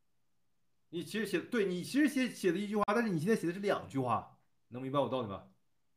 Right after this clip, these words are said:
因为你这里就是一个主谓宾，这里又是一个主谓宾，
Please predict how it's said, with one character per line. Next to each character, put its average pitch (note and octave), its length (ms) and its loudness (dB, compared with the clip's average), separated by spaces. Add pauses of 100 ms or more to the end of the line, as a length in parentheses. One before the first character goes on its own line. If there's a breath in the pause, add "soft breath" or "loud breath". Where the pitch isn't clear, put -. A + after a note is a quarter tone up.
(240)
因 F#3 80 -4
为 A3+ 100 2
你 F#3 100 -2
这 A3 120 2
里 G3 160 4
就 G3 80 0
是 F3 100 0
一 E3+ 60 0
个 F3+ 80 2
主 B2+ 160 -6
谓 C#3 140 2
宾， C#3+ 340 0 (560)
这 A3 140 6
里 E3+ 100 6
又 B3+ 100 6
是 D3+ 120 4
一 - 20 2
个 B2+ 80 6
主 G#2+ 120 0
谓 F#2 100 0
宾， E2+ 200 -10